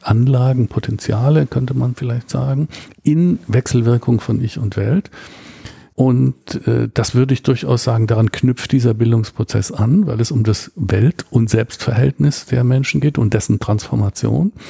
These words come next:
Die Weiterentwicklung besteht aber darin, dass Humboldt diesen Bildungsbegriff eigentlich als, oder Bildung in diesem Sinne als einen, ja, gleichsam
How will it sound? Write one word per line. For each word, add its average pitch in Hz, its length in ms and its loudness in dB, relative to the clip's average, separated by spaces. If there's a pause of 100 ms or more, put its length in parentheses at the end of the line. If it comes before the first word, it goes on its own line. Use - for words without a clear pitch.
(760)
Die 113 140 0
Weiterentwicklung 170 840 2
besteht 151 360 0
aber 139 180 0
darin, 147 440 2
dass - 400 -4
Humboldt 160 840 2 (260)
diesen 139 300 2
Bildungsbegriff 139 1160 -2
eigentlich 123 640 -2
als, 113 280 -2
oder 98 200 -2
Bildung 147 560 2
in 113 180 0
diesem 120 280 0
Sinne 139 440 0
als 123 320 -2
einen, 117 540 2 (680)
ja, 107 240 0
gleichsam 127 480 2